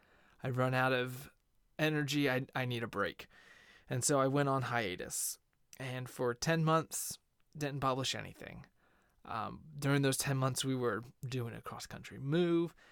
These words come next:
Allison was starting a new job, finishing residency. There was just a lot going on. Felicity, my daughter, was beyond the infant stage and needing a lot more attention during the day. My schedule was crazy.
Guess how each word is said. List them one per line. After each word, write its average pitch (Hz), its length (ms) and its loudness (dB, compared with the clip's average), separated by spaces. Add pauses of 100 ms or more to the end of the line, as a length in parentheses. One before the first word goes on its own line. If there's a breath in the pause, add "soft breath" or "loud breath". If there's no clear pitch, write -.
(200 loud breath)
Allison 127 400 0
was 120 380 -4
starting 165 420 2
a 160 60 2
new 156 160 2
job, 147 440 4
finishing 151 400 0
residency. 135 760 0
There 127 160 -4
was 127 180 -2
just 127 300 -2
a 117 100 -4
lot 127 380 -6
going 131 240 -2
on. 127 220 -2
Felicity, 131 500 0
my 120 160 -6
daughter, 147 440 0 (500 loud breath)
was 123 200 -2
beyond 135 360 2
the 135 100 4
infant 135 260 -2
stage 135 400 2
and 123 80 -2
needing 127 260 -4
a 120 80 -2
lot 123 220 2
more 127 260 0
attention 143 480 0
during 117 200 -4
the 113 40 -12
day. 147 380 0
My 120 160 -6
schedule 123 400 -6
was 101 180 -10
crazy. 196 640 2